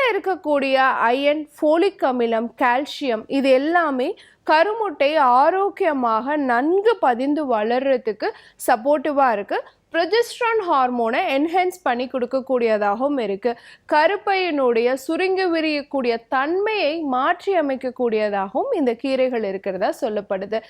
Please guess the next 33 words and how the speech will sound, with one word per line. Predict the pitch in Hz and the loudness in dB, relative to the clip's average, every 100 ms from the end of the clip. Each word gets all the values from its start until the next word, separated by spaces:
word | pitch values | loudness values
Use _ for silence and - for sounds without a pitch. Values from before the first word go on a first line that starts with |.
| - - | -20 -4
So | 277 | -2
கரு | 254 262 240 330 | 0 0 0 0
நல்லா | 330 233 240 320 415 415 | -2 0 2 2 2 2
பதிஞ்சு | 254 277 294 285 | -2 -2 -4 0
வளரணும் | 226 220 240 254 294 277 | 0 2 0 0 -2 -2
அப்படின்னு | - 247 285 | -2 -2 -2
சொன்னா, | 285 220 208 269 - - - | -4 -4 -2 -4 -8 -10 0
பதினெட்டு | 240 285 339 359 330 | 2 2 0 0 -2
நாளைக்கு | 262 220 254 330 349 | 0 0 -2 -2 -4
மேல | 262 208 214 294 349 233 240 - | -4 -2 0 0 2 0 -2 -8
நம்ம | - 214 208 | -6 -4 -2
நிறைய | 208 214 240 302 392 - | -2 0 2 0 -2 -2
கீரைகள் | 330 359 415 392 320 294 | 2 2 2 2 2 2
சேர்த்திக்க | 254 240 311 285 285 | -2 0 -4 -4 -2
வேண்டியது | 226 208 208 339 | -2 -4 -4 -2
ரொம்ப, | 302 247 311 | -2 -2 -2
ரொம்ப | 320 240 285 | -2 -2 -2
முக்கியமான | 269 220 262 240 220 214 233 | -2 -4 -4 -4 -2 -4 -2
விஷயமா | 202 - 202 208 190 | -4 -4 -4 -4 -6
இருக்கு. | 196 - - _ _ _ _ - | -8 -10 -12 _ _ _ _ -2
அடுத்து | 269 381 508 | 0 0 0
பார்த்தோம்னா | 392 262 240 208 226 427 | 2 0 0 -2 -2 -2
மீன் | 294 277 339 330 | 0 0 2 2
வகைகள். | 240 208 208 196 - - - | 0 -2 -6 -6 -8 -12 -10
மீன் | - 370 494 508 | -2 2 2 4
வகைகள்ல | 392 370 311 294 285 | 2 2 0 0 0
என்னங்க | 247 240 269 277 233 | 0 0 0 0 0
சத்து | 226 208 233 | -2 0 -2
இருக்கு? | 214 240 | -2 -2
நமக்கு | 233 226 240 | -2 -2 0
எல்லாருக்கும் | 240 269 285 302 392 359 | 0 2 2 0 -4 -2
தெரியும் | 285 240 285 311 | -2 -2 -4 -2
ஒமேகா | 240 262 330 359 339 | 0 2 0 2 2